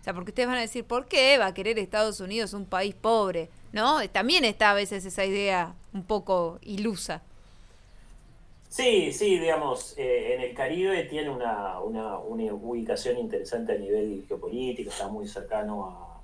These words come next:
Speaker 2: eh, a, a Cuba, que es otro de los motivos que, por los cuales siempre se miran muy de cerca las, las intervenciones estadounidenses en,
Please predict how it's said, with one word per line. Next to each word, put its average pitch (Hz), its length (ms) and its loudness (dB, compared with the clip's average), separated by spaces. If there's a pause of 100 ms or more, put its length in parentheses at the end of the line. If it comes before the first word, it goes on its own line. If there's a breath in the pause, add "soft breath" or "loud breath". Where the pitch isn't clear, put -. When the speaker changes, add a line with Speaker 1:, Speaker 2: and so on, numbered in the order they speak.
(180)
Speaker 2:
eh, - 160 -20 (340)
a, - 60 -18
a - 260 -16
Cuba, 123 460 2
que - 80 -14
es - 100 -14
otro 101 240 -8
de 95 80 -8
los 95 120 -16
motivos 104 340 -8
que, - 80 -20 (360)
por - 100 -20
los - 100 -20
cuales - 280 -8
siempre 220 280 -4
se 196 160 -12
miran 208 240 -8
muy 208 140 -6
de - 80 -2
cerca 226 340 -4
las, - 380 -8 (240)
las 208 200 -10
intervenciones 208 840 -4
estadounidenses 101 760 -8
en, 92 220 -10